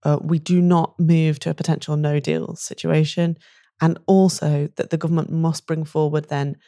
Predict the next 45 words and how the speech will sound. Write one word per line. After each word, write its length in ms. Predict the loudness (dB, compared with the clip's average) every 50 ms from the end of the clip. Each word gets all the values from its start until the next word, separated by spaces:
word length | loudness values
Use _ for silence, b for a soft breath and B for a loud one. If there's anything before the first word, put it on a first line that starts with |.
| b b b b b 0
a 60 | 2
motion 360 | 4 6 6 4 4 2 -4
about 180 | -2 -2 -2 -2
what 160 | -2 -2 -2
happens 300 | -4 -4 -2 -2 0 2
next, 400 | 2 0 0 0 -4 -10 -12 -12 -12 _
which 200 | -2 -2 -2 2
they're 120 | 4 4 4
required 480 | 4 2 -2 -2 -2 2 2 2 0
to 160 | 0 -6 -6 -6
under 160 | -6 -6 -4
the 100 | -4 -4
Act. 280 | -4 -4 -6 -8 -6
They 60 | -4 -4
have 80 | -4 -4
to 100 | -4 -6
bring 180 | -4 -4 -6
forward 300 | -4 -4 -2 -2 -2 -4 b b b b b b -2
a 60 | 0
motion. 600 | 0 2 0 -2 -4 -6 -8 -8 -8 -8 -10 -12 -16 b b b b b b b b
But 120 | -12 0 2
this 180 | 2 2 4
amendment 400 | 2 0 2 2 2 0 0 0
is 80 | -2 -4
quite 240 | -2 -4 -4 -2 -2
important 420 | -2 0 0 0 0 -2 -6 -8
because 380 | -8 -4 -2 0 0 0 -4 -8 b b b b b b b b b b _ _ _ _ _ _ _ -20 _ _ -2
the 80 | 0
motion 640 | 2 4 4 6 4 4 4 2 0 0 0 0 -2
that 100 | -2 -4
the 80 | -4
government 360 | -2 -2 -2 -2 -4 -6 -10 _ _
have 260 | -6 -4 -4 -4 -4 -4
to 220 | -4 -4 -4 -4 _ _ _ _ _ _ _ _ _ _
table 400 | 0 4 6 6 6 6 4 2
in 80 | 2 0
the 60 | 0
House 180 | 0 -2 -4 -8
of 80 | -10
Commons 380 | -8 -6 -4 -4 -2 -4 -4 -6
if 100 | -10 -4 -2
they 80 | 0
lose 200 | 2 2 0 0 -2
the 60 | -4
vote 340 | -6 -6 -6 -6 -8 -12